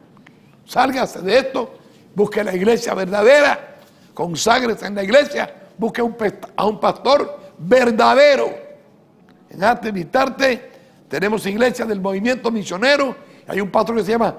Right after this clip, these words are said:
Juan Espíritu, que es un hombre de Dios extraordinario, un hombre fiel a Dios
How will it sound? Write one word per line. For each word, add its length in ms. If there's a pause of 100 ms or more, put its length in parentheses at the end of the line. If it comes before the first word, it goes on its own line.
(540)
Juan 360
Espíritu, 680
que 140
es 160
un 140
hombre 320
de 120
Dios 380 (340)
extraordinario, 1200 (680)
un 160
hombre 340
fiel 500
a 100
Dios 340